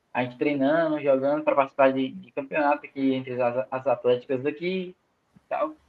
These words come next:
E aí acabou que deu uma parada por causa da pandemia mesmo, mas nossos esportes são futsal, feminino, masculino,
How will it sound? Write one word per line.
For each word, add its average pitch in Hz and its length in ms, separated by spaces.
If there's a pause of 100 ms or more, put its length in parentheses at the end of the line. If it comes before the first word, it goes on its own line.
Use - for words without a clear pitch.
(560)
E 131 200
aí 143 400
acabou 165 380
que 202 360 (400)
deu 165 200
uma 165 180
parada 160 420
por - 80
causa 175 140
da 175 80
pandemia 196 400
mesmo, 127 240
mas 127 200
nossos 139 280
esportes 294 460
são 135 640
futsal, 175 600 (260)
feminino, 135 380
masculino, 156 680